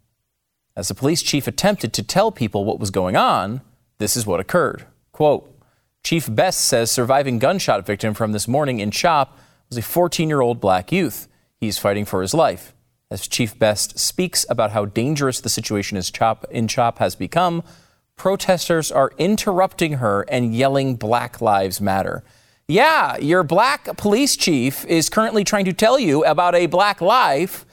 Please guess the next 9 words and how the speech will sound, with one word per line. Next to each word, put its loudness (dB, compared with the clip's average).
that 6
is, 4
I 2
don't 0
know, 4
at 4
risk 2
of 6
ending 4